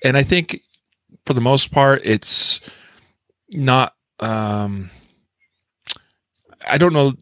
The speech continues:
you know, how much you can do about it. I mean, you could certainly try to train yourself to sort of swing the gun around a little bit, but we wanna balance efficiency still with safety as well.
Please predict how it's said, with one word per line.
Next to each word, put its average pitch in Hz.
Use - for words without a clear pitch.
you 143
know, 127
how 127
much 123
you 107
can 101
do 113
about 92
it. 78
I -
mean, 101
you 107
could 117
certainly 147
try 135
to 113
train 131
yourself 117
to 107
sort 101
of 92
swing 113
the 101
gun 107
around 104
a 92
little 107
bit, 180
but 170
we 165
wanna 165
balance 135
efficiency -
still 95
with 95
safety 85
as 82
well. 90